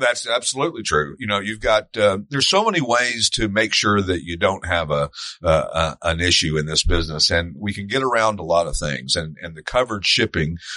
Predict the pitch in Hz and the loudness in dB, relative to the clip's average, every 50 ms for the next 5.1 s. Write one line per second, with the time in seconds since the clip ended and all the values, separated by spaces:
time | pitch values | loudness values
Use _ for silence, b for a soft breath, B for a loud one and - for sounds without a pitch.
0 | B B B 85 82 82 82 78 - 87 85 80 - - 127 127 110 101 95 85 | B B B -4 -4 -2 -4 -6 -8 -10 -8 -4 -2 0 -2 -2 -2 -4 -10 -10
1 | 78 71 - 85 80 69 69 85 87 92 80 87 95 101 90 - - 113 104 107 | -10 -10 -6 -4 -4 -4 -4 -6 -8 -6 -2 0 0 0 0 0 2 4 4 4
2 | 104 95 - _ _ _ _ _ _ _ _ _ _ - - _ 92 101 110 127 | 4 2 -4 _ _ _ _ _ _ _ _ _ _ -14 -14 _ 0 2 2 4
3 | 147 147 143 107 85 80 98 110 110 110 98 90 85 85 78 76 73 - 73 67 | 4 2 0 -2 -6 -4 -2 -2 -2 0 2 2 2 2 0 -2 -6 -4 -4 0
4 | 67 69 78 78 - 82 82 78 80 - - - 90 92 92 92 90 85 78 80 | 0 0 0 0 -2 -4 -6 -6 -6 -6 -2 2 2 4 4 2 0 -2 -2 -2
5 | 76 76 | -2 -2